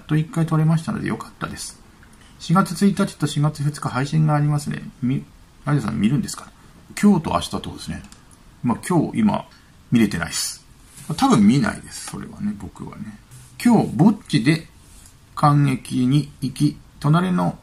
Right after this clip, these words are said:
お二人とも竹物のファンで話が始めました。」だから一人で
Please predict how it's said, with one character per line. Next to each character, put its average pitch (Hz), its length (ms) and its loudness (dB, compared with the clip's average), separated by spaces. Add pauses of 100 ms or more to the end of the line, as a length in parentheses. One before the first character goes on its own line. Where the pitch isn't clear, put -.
お 151 100 4
二 165 300 -2
人 160 100 2
と 165 200 0
も 165 220 4
竹 147 240 0
物 160 220 6
の 160 60 2
フ 165 80 -2
ァ 175 80 0
ン 135 100 2
で 110 100 0
話 131 220 -2
が 127 80 0
始 101 140 0
め 107 80 2
ま 101 60 -2
し - 60 -8
た。」 - 80 -12
だ - 40 -18 (520)
か - 60 2
ら 113 60 0
一 320 240 6
人 302 100 10
で - 280 0